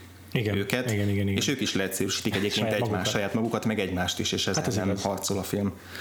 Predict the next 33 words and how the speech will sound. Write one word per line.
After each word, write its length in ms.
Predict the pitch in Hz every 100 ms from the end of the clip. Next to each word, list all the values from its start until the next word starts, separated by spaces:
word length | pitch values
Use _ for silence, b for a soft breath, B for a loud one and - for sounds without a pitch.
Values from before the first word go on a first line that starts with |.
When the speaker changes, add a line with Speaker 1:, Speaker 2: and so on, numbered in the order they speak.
| B B B B B
Speaker 1:
Egyébként, 320 | 139 151 151
ö, 260 | 156 156 156 - - -
az 100 | 139
elején 200 | 160 139
mondtam, 420 | 135 135 127 120 117
hogy 120 | 120
az 140 | 117
volt 140 | 113 110
az 80 |
egyik 200 | 113 113
elvárásom 480 | 117 113 110 107 117
a 60 | 110
filmmel 320 | - 110 107
kapcsolatban, 520 | 113 107 110 107 110
hogy 100 | 110
biztos 240 | 110 - 107
baromi 280 | 110 104
kínos 380 | 98 113 113 110
lesz. 300 | 123 127 - -
Nem 140 | 160
így 80 | 131
gondoltam, 540 | 123 117 117 117 123
de 80 | 127
tényleg 280 | 135 135 113
az 120 | 110
volt 160 | 110 110
egy 60 |
kicsit 260 | 117 120 104
számomra 380 | - 110 113 113
a 80 |
film, 240 | 110 120 117
mert, 320 | 113 113 -
ö, 200 | 117